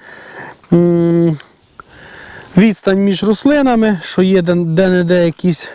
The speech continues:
отакі, бачите, протяжки. Але, знаєте, як то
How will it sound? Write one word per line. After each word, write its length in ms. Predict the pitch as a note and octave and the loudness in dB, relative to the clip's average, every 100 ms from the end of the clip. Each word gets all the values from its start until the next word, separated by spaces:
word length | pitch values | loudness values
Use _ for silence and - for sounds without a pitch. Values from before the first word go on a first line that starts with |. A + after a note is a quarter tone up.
| - | -6
отакі, 420 | E3 D3+ D#3+ - E3 | -2 -2 -2 0 0
бачите, 380 | F3 - - | 0 -2 -8
протяжки. 680 | D3+ E3 G3 B3+ B3 - G3+ - _ _ _ - - - - - - - - - - - - - - - - - - - - - - - - | -4 -2 0 0 -2 -4 -4 -6 _ _ _ -20 -18 -16 -12 -10 -10 -12 -18 -18 -12 -12 -14 -12 -12 -12 -14 -12 -10 -8 -8 -8 -8 -12 -4
Але, 520 | G#3+ C4+ C#4 C4+ C4 G#3+ - - - - - - - | 0 0 0 0 -2 -4 -12 -20 -20 -20 -20 -20 -6
знаєте, 420 | F3+ A#3+ B3+ - A3 | 0 2 0 0 0
як 180 | G#3 | 0
то 200 | - G3+ | 0 -2